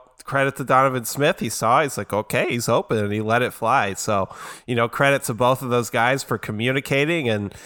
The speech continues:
and, uh, executing on what was a absolute great completion. And, and Miles Price also said, he added, that was not his, uh, mouthpiece that went flying off to the sideline. He said it wasn't his.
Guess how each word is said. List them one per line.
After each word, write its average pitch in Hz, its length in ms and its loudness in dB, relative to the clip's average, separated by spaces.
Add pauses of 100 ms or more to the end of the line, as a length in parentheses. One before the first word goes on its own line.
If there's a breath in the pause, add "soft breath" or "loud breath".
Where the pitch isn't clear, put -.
(300 loud breath)
and, 113 280 0
uh, 107 240 2
executing 107 640 0
on 98 260 0 (720 loud breath)
what 110 240 -2
was 107 200 -2
a 107 280 -2 (680)
absolute 139 560 2 (200)
great 120 240 0
completion. 92 600 -4
And, 104 320 -2 (320 loud breath)
and 123 100 -4
Miles 151 220 4
Price 131 260 0
also 127 340 2
said, 95 320 -4
he 110 200 -2
added, 104 360 0 (480 soft breath)
that 117 160 0
was 123 240 0
not 147 320 4
his, 131 340 -2
uh, 117 300 2
mouthpiece 113 560 -2
that 104 140 -2
went 107 200 -4
flying 104 640 -2
off 101 220 -4
to - 100 -16
the 95 100 -6
sideline. - 520 -6
He - 80 -16
said - 180 -4
it 101 60 -2
wasn't 107 340 -2
his. 95 340 -6